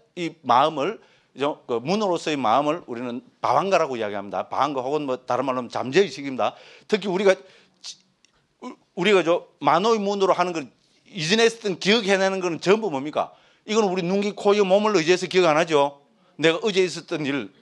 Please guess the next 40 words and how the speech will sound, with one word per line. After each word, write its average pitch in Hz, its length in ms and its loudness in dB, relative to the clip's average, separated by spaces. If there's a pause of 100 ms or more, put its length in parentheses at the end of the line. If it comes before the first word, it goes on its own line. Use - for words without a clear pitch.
(160)
어떻게 160 300 -2
기억합니까? 123 480 -2 (380)
어제 160 200 -2
있었던 123 320 -10
일. 104 180 -8 (300)
아, 92 260 -12
요걸 120 240 -2
만져보니까 110 560 -6 (300)
엄마야, 113 380 -6
여기 143 240 -2
있었던, 151 280 -4
어제 151 200 0
있었던 135 260 -6
일이 127 240 -6
다 123 260 0
기억난다고. 135 540 -6 (460)
이거는 208 380 -2
좋게 165 200 0
말하면 196 260 2
신통도 208 400 -6
될 196 140 2
수 190 120 -10
있겠는데 190 280 -8
이건 170 160 -8
좀 160 140 -6
사기꾼들이죠, 156 720 -6
그죠? 104 260 -4 (560)
예? 120 120 -4
뭐 127 200 -8
점쟁이들 151 460 0
그런 170 160 -4
거 131 60 -8
하죠, 151 200 -4
그죠? 120 220 -4 (460)
예, 127 40 -6
뭐든지 135 480 -4
하려면, 127 240 -2
그죠? 120 200 -6 (180)
뭐든지 214 460 -2
하나, 151 300 0